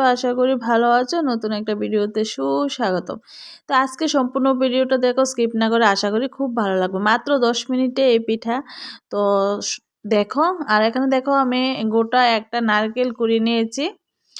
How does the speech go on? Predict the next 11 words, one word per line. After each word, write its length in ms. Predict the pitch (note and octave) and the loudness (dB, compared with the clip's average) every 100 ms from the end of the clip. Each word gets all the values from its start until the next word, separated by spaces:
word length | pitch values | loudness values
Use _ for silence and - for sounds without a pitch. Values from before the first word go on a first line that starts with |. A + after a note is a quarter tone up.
| - | -8
আর 100 | G#3+ | -4
এখানে 300 | G#3+ G#3+ A3+ A#3 | -4 -2 0 2
নিয়ে 240 | A3+ A3+ | 2 2
নিলাম 380 | A3+ A3+ A#3 D#4 D#4+ A#3+ | 2 2 2 2 -2 -10
চালের 340 | - G#3+ A3 A#3 | -4 -2 0 0
গুঁড়ো। 200 | A#3 B3+ | 0 0
শুধুমাত্র 460 | D4 A#3+ A3 A3+ A3+ A#3 | 0 0 2 2 0 0
চালের 320 | A3+ G#3+ A3+ | 0 2 2
গুঁড়ো 200 | A#3 A#3 | 2 0
দিয়ে 180 | A3+ A#3+ A3+ | 0 0 0
আজকে 220 | - | -2